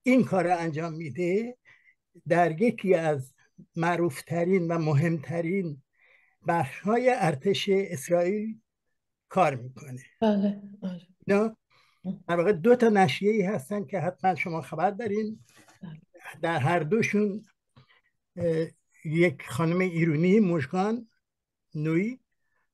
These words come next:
Speaker 1: که احتمالاً همه رفقا می‌شناسنشون، اه، مسئولیت داره و فعاله و یک، اه، نهاد حقوق بشری هستش، طرفدار حقوق مساوی بین فلسطینی‌ها و یهودی‌ها هستش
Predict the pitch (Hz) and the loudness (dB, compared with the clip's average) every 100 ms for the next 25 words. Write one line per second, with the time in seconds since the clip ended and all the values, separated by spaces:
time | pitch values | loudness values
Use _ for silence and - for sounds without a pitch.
0 | _ 160 165 156 - _ _ _ _ 147 | _ -4 -4 -4 -10 _ _ _ _ -6
1 | 123 147 151 170 139 151 170 160 139 156 | -4 -2 -2 -2 -2 -2 -2 -4 -6 -6
2 | 151 147 - 151 160 147 180 214 220 - | -6 -6 -8 -8 -6 -4 -2 -2 -2 -8
3 | - _ _ _ _ _ _ - 170 170 | -20 _ _ _ _ _ _ -2 0 0
4 | 156 165 _ _ 139 - _ 160 160 131 | -2 -12 _ _ -20 -20 _ -6 -4 -4
5 | 175 170 196 196 202 202 185 - 175 180 | -2 2 2 2 0 0 0 -2 -4 0
6 | 180 196 185 170 156 180 - - 185 160 | 0 0 0 0 0 0 -2 -10 -8 -6
7 | 165 - - _ _ _ _ _ _ _ | -8 -12 -20 _ _ _ _ _ _ _
8 | - 180 170 143 165 240 208 202 180 180 | -8 0 2 6 6 6 6 4 2 -2
9 | _ _ _ 160 175 170 160 156 175 165 | _ _ _ 0 0 2 0 0 -2 -2
10 | 220 170 131 - 175 156 - - _ _ | 0 0 0 -6 -10 -10 -14 -20 _ _
11 | _ 160 143 135 175 185 180 175 160 156 | _ -4 -4 0 2 4 4 0 -2 -2
12 | 196 170 180 165 151 - 151 180 170 165 | -2 -2 -2 0 -4 -4 -6 -2 0 0
13 | 156 156 139 - 147 165 160 160 143 139 | -2 -4 -6 -4 -4 -2 -2 -2 -2 0
14 | 147 180 180 175 - 151 135 | 2 2 2 -2 -8 -10 -12